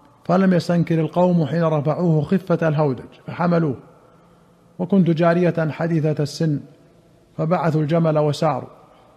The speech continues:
فوجدت عقدي بعدما استمر الجيش، فجئت منزلهم وليس فيه أحد،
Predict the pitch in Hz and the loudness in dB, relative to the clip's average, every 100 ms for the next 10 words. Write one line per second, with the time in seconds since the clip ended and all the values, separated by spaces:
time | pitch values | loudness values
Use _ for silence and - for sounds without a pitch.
0 | _ _ _ _ 151 160 185 180 165 180 | _ _ _ _ -2 0 0 -2 -2 -2
1 | 175 165 165 165 156 170 175 - 160 165 | 0 0 2 0 -2 -4 -4 -2 -2 0
2 | 147 151 143 135 117 - - - _ _ | 0 0 0 -2 -4 -14 -20 -20 _ _
3 | _ _ _ _ _ _ - 170 190 170 | _ _ _ _ _ _ -4 0 0 0
4 | 165 147 160 170 160 151 156 156 147 139 | 0 0 0 0 0 0 0 0 -2 -2
5 | 139 143 120 - | -2 -4 -8 -12